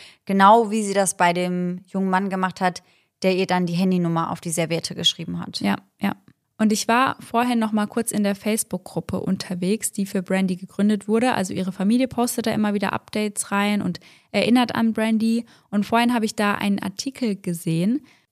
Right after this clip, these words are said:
Speaker 2: in dem es hieß, dass man am sechzehnten Mai wieder bei Baumarbeiten gegen neun Uhr dreizehn am Morgen erneut menschliche Überreste gefunden hat. Diesmal in Marshall, Texas.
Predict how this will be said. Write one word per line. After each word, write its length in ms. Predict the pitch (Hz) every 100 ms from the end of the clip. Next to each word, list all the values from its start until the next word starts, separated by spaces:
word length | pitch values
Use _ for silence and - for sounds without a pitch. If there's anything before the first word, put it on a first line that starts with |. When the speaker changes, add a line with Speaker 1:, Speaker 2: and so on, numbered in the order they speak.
| -
Speaker 2:
in 120 | 214
dem 140 | 226
es 160 | 220 -
hieß, 240 | 254 277
dass 220 | - 220
man 260 | 214 202 208
am 160 | 202 190
sechzehnten 580 | 220 262 - 269 262 220
Mai 400 | 190 190 240 277 _
wieder 320 | 196 247 226
bei 160 | 180 170
Baumarbeiten 840 | 170 170 175 170 175 180 - 247
gegen 180 | 240 214
neun 220 | 220 233
Uhr 80 | 240
dreizehn 480 | - 190 196 196 202
am 160 | 185 185
Morgen 320 | 180 190 202
erneut 680 | 185 185 185 196 202 208 - _
menschliche 400 | 196 185 185 180
Überreste 460 | - 180 170 185 -
gefunden 460 | 180 - 180 175 190
hat. 240 | 202 - _ _ _ _
Diesmal 320 | 240 226 220
in 160 | 202 196
Marshall, 460 | 190 214 262 175 175
Texas. 640 | - - - 208 269 -